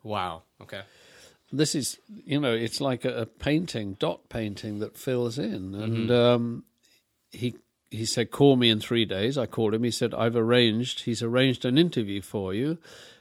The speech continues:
Speaker 2: at Elstree Studios with this man called Charlie Bishop. And I drove in this, uh, um, I, I think I borrowed a car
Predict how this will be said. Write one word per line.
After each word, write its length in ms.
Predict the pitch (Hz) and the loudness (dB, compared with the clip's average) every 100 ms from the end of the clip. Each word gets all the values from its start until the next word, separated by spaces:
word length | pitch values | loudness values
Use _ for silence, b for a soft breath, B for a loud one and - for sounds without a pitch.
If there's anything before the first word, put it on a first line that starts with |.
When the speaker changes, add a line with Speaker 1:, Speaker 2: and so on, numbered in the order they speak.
| B 131 | B -6
Speaker 2:
at 180 | 117 - | -6 2
Elstree 420 | 131 147 - 123 | 2 2 0 -2
Studios 800 | - 117 98 92 98 139 143 - | 0 -2 -2 -4 -6 -6 -8 -10
with 120 | 104 104 | -10 -8
this 180 | 113 | -6
man 220 | 117 117 110 | -4 -4 -4
called 160 | 117 | -8
Charlie 320 | - 110 107 | -6 -6 -6
Bishop. 460 | 135 180 - 98 - B B B B B B B B B B _ 101 | -4 -4 -4 -8 -10 B B B B B B B B B B _ -10
And 100 | 98 | -6
I 100 | 98 | -6
drove 500 | 98 117 131 104 98 | -4 -2 0 -2 -4
in 140 | 101 | -6
this, 240 | 101 104 - _ _ _ - | -6 -8 -12 _ _ _ -18
uh, 100 | 110 - 139 117 | -18 -16 -14 -8
um, 540 | 104 95 92 - - _ _ _ _ _ _ _ _ _ _ 110 | -6 -6 -10 -14 -20 _ _ _ _ _ _ _ _ _ _ -14
I, 180 | 110 - - | -12 -14 -16
I 100 | 101 | -16
think 300 | - 190 - | -10 -10 -8
I 80 | 101 | -8
borrowed 500 | - 113 120 104 101 | -2 2 2 2 -4
a 60 | |
car 600 | - 123 117 101 92 98 | -8 -6 -4 -4 -6 -12